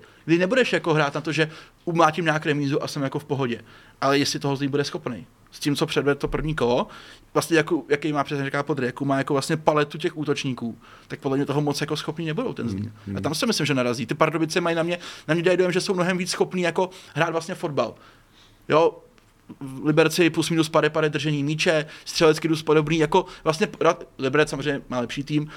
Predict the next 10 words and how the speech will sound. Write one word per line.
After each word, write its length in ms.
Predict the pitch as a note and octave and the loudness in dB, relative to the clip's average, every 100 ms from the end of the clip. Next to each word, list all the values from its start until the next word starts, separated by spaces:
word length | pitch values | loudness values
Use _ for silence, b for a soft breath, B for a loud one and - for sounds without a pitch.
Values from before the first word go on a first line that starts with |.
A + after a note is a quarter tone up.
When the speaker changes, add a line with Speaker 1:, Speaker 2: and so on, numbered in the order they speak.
| B - | B 2
Speaker 1:
ale 200 | D#3+ F#3 | 2 4
to 100 | A3 | 2
utkání 320 | G#3+ A3 A#3 | 2 -2 2
bylo 140 | A3+ | 4
relativně 280 | A3+ A#3 A#3+ | 4 2 -2
jako 160 | A#3+ B3 | -4 -4
vyrovnaný. 440 | C4 G#3 D3+ A#2 - | -4 -2 -4 -4 -4
Speaker 2:
Hmm. 260 | A#2 B2 B - | -4 -4 B -2
Speaker 1:
Jo, 140 | D3 - | 0 0
a, 180 | D#3+ | -2